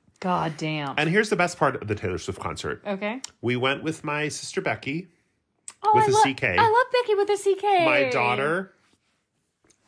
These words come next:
Speaker 2: my friend Emily from L A, and
Speaker 1: who
Speaker 2: as
Speaker 1: was married to someone we were undergrads with
Speaker 2: True,
Speaker 1: in the
Speaker 2: true,
Speaker 1: B Y U
Speaker 2: but let's not
Speaker 1: theater.
Speaker 2: get into that.
Speaker 1: All
Speaker 2: <laughs>
Speaker 1: right.
Speaker 2: We don't have her,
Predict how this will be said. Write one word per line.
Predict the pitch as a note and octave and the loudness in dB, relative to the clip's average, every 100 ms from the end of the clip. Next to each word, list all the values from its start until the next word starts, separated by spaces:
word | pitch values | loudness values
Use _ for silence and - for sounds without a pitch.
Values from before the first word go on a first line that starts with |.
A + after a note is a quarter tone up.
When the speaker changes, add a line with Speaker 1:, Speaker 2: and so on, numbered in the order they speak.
| _ - | _ -6
Speaker 2:
my | B2 | -4
friend | A#2 C3+ C#3+ | -2 -4 -4
Emily | A#2+ B2 B2 | -6 -4 -6
from | C3+ B2+ | -8 -8
L | B2 B2 | -6 -4
A, | F2 A2 B2 _ _ _ _ _ _ _ _ _ - | -2 -4 -8 _ _ _ _ _ _ _ _ _ -4
and | A#2 A#2+ A#2+ - - C4+ | -2 -2 -4 -8 -6 2
Speaker 1:
who | |
Speaker 2:
as | E4 D#4 D4 C#4+ | 4 4 0 2
Speaker 1:
was | C#4+ C4+ | 2 2
married | C#4+ D4 D4 C4+ | 2 2 0 -4
to | - D4 C4 | -2 -2 -2
someone | - C4 B3+ A#3+ | -2 0 0 0
we | A#3+ | -2
were | A#3+ - | -2 -4
undergrads | A#3+ A#3+ G#3+ G#3+ G3 | -4 -2 2 2 2
with | G3 E3+ - | 0 0 -2
Speaker 2:
True, | - G3+ - B2 | 2 4 4 2
Speaker 1:
in | A#3+ | 2
the | A#3 | 4
Speaker 2:
true, | D3 | 4
Speaker 1:
B | - | 6
Y | A#3+ | 4
U | |
Speaker 2:
but | C#3+ | 4
let's | - E3+ | 2 2
not | |
Speaker 1:
theater. | D#3 D3+ | 2 2
Speaker 2:
get | D#3 | 0
into | C#3+ - | 0 -2
that. | B2 G2 F#2 | -2 0 0
Speaker 1:
All | B3+ C5+ | 0 2
Speaker 2:
<laughs> | |
Speaker 1:
right. | C#5 F#4+ | 0 2
Speaker 2:
We | |
don't | E3+ D3 | 0 0
have | C#3+ | -4
her, | B2+ | -8